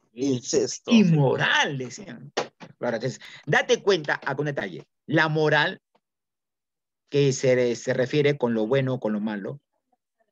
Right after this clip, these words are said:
Speaker 2: tiene un elemento cultural, ¿ah? En la moral incaica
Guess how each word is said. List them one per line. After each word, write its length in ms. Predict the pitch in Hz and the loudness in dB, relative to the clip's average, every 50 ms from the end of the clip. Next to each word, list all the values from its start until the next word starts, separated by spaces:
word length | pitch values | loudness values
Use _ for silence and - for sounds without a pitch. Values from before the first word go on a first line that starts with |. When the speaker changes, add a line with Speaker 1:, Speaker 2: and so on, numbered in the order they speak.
| _ - | _ -6
Speaker 2:
tiene 800 | - 165 175 175 175 165 160 156 147 135 127 120 117 113 117 - - | -2 2 4 4 4 2 0 0 0 0 0 0 0 -2 -4 -4 -2
un 160 | 156 143 156 | -2 -2 0
elemento 480 | 156 139 127 120 127 135 139 143 139 139 | 0 -2 -2 -2 -2 -2 -2 -2 -2 -2
cultural, 600 | - 127 107 92 - - 87 - - - 78 - | -4 -6 -6 -6 -8 -12 -10 -8 -8 -8 -8 -12
¿ah? 80 | - - 135 - _ _ _ _ _ _ _ _ _ _ _ _ _ _ _ _ _ _ _ _ _ _ _ _ - _ _ _ _ _ _ _ - | -14 -16 -20 -20 _ _ _ _ _ _ _ _ _ _ _ _ _ _ _ _ _ _ _ _ _ _ _ _ -20 _ _ _ _ _ _ _ 0
En 180 | 180 185 185 | 2 2 4
la 100 | 180 175 | 4 2
moral 360 | 180 170 170 175 254 285 311 269 | 2 2 2 4 4 4 2 0
incaica 680 | 226 180 156 143 - 139 139 127 - - - 131 135 | -2 -4 -4 -4 -2 -2 -2 -2 -4 -8 -10 -10 -10